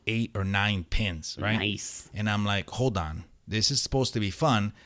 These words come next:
Speaker 1: This is no longer fun. I'm a little stressed out." So she beat me that first game, like, by a few pins. I was so upset, I demanded a second game.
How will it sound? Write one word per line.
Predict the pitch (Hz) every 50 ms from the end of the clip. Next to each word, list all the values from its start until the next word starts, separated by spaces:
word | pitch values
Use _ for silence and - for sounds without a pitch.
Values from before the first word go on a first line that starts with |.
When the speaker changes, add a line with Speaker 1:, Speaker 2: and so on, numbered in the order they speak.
| - - _ -
Speaker 1:
This | - 127 135 -
is | 156 143 113
no | 127 131 123
longer | 123 117 110 107 107 104 95 95
fun. | 87 - - 92 - - - - _ -
I'm | 107 113 120
a | 123
little | 117 113 101 98
stressed | 87 - - 101 90 85 - -
out." | 92 82 78 - - _ _ _ -
So | - - - 131 127 120 - - - - - - - - -
she | - - 170 190 180 120 - -
beat | - 185 220 220 104 110
me | 120 110
that | 104 110 107 104
first | - - 135 127 110 -
game, | - 143 175 170 107 80 - _ _ _ -
like, | - 113 110 92 -
by | - 104 98
a | 98
few | - 110 107
pins. | - - 147 170 127 92 85 - - - _ _ _ -
I | 120 143 170
was | 180 196 180 - -
so | - - 175 175 160
upset, | - - - - 151 120 90 82 - - _ _ _ -
I | 104 123 131
demanded | 117 131 127 117 117 113 120 127 135 143 147 131 107 85 85 78 73 73 - - - - -
a | - 98
second | - - 120 107 - - 95 87
game. | 82 73 -